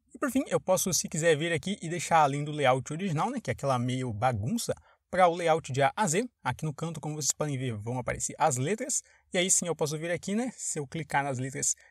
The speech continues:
e arrastar pra baixo, é bem parecido com o que outras launchers já fazem. Por exemplo, eu posso vir aqui e escolher uma letra, por exemplo, a letra U. E aí esses aqui são os aplicativos que eu tenho com a letra U.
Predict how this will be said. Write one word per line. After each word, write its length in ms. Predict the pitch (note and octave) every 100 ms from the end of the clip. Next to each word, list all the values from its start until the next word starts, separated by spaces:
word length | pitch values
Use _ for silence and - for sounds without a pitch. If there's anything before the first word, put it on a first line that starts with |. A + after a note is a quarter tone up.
| _
e 100 | A2+
arrastar 380 | A#2+ A#2+ - A#2+
pra 180 | C3+ F3
baixo, 360 | C#3+ A3+ - -
é 40 | B2+
bem 140 | C#3+
parecido 400 | D#3 D#3 D3 D#3
com 140 | - D#3+
o 40 |
que 100 | -
outras 340 | D#3+ F3 C#3
launchers 440 | B2 B2+ D3 D#3 C3+
já 120 | D#3
fazem. 440 | - C3 D3 F#3 - - _
Por 120 | C3
exemplo, 200 | B2+ B2+
eu 60 | B2
posso 260 | C3 -
vir 160 | C3+ D#3
aqui 160 | C3
e 40 | E3
escolher 380 | - D#3+ D3 D3+
uma 220 | D3 C#3+
letra, 320 | B2+ B2+ -
por 60 | A#2
exemplo, 200 | A2+ B2+
a 20 |
letra 260 | C3 C#3
U. 100 | A2 F#2 - _ _
E 60 | B2+
aí 60 |
esses 140 | B2 C3
aqui 140 | B2
são 100 | D3+
os 80 | C3
aplicativos 480 | C3+ C3+ B2+ C#3 C3+
que 80 | C3+
eu 40 |
tenho 140 | C3
com 80 | C3
a 40 | C3+
letra 200 | D3
U. 120 | B2+